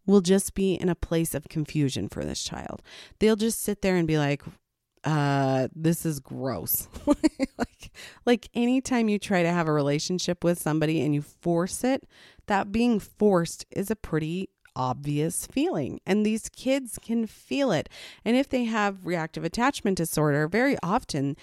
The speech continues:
they're very in tune to the parent and their, what their facial expressions are and what their tensions are and the feelings between the parents. So if you can offer your child the feelings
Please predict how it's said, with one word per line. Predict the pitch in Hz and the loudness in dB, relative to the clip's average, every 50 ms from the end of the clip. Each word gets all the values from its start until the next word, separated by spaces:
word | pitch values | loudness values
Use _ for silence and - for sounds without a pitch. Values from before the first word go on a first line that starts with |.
| - - _ - _ _ | -18 -20 _ -20 _ _
they're | - 185 202 196 190 170 | 4 4 4 6 4 2
very | 151 147 147 - - 180 180 185 196 202 202 190 | 0 -4 -6 -2 2 2 4 4 4 4 2 2
in | - - 180 185 170 170 | 2 2 2 2 2 2
tune | - - - - 156 147 147 131 135 175 202 208 - - - | 0 -2 -2 0 2 2 2 2 2 0 -2 -2 -6 -8 -10
to | - - 180 160 156 | -2 0 0 0 0
the | 147 147 160 156 143 139 135 139 - - - _ _ - _ | 0 -2 -2 -2 -2 -2 -4 -4 -6 -10 -20 _ _ -10 _
parent | - - 170 156 156 180 220 254 - - - - _ - | -4 -4 -2 -2 0 0 -2 -2 -4 -8 -12 -14 _ -4
and | 156 165 165 160 | -2 0 0 0
their, | 147 139 135 | 0 0 -2
what | 135 143 131 - | -2 -4 -6 -6
their | 127 123 | -6 -10
facial | 127 - 214 240 262 - - 254 | -8 -6 -4 -4 -4 -2 -2 -2
expressions | 254 247 - - - 214 220 214 - 202 208 208 190 | -2 -2 -4 -4 -4 -4 -4 -2 -4 -4 -4 -2 -2
are | 190 175 170 175 175 | 0 0 2 2 2
and | 160 147 | 2 0
what | 139 131 - | -2 -2 -4
their | - 123 131 135 - - - - - _ _ _ | -4 -4 -4 -6 -8 -12 -20 -20 -20 _ _ _
tensions | - - 247 240 233 - - 233 240 233 233 226 - - - | -2 0 2 2 2 2 2 2 2 2 2 0 -2 -6 -2
are | - 185 190 196 190 190 180 | 0 2 2 4 2 2 0
and | - - 180 180 | 0 -2 -2 -2
the | 175 170 | -2 -4
feelings | - - _ _ - 214 214 214 214 220 214 208 185 165 156 147 143 143 143 147 151 156 - - - - _ | -8 -14 _ _ -4 -2 0 0 0 2 2 4 4 4 4 4 4 4 4 4 2 0 -2 -4 -10 -10 _
between | 180 175 160 - - - 170 160 151 147 143 | -8 -8 -8 -8 -4 -2 0 0 2 0 0
the | 143 | -2
parents. | - - - 269 269 185 139 135 - - - - - - - - | -4 -6 -6 -4 -4 -4 -6 -8 -10 -16 -20 -20 -20 -20 -20 -12
So | - - - 233 | -4 2 4 4
if | 233 220 - | 4 4 2
you | 240 240 247 285 320 | 0 2 2 2 2
can | 320 - - 269 233 - - | 0 0 -4 -4 -4 -4 -2
offer | 175 185 220 - - - 214 | 0 -2 -2 -2 -2 -4 -2
your | 190 180 185 185 190 185 | 0 0 2 2 2 0
child | 185 - - - 202 190 233 262 208 165 151 143 139 - - - - - _ _ _ - | 0 -2 -6 -6 -4 -4 -2 -2 0 0 -2 -2 -4 -6 -10 -20 -20 -20 _ _ _ -2
the | 196 180 | -2 -2
feelings | - - - - - - - - 226 240 247 269 262 233 208 180 151 143 143 139 147 160 185 196 - - - - | -2 -6 -16 -20 -20 -18 -10 -8 -6 -4 -2 -2 -2 0 0 0 0 0 0 0 0 0 -2 -4 -6 -8 -12 -14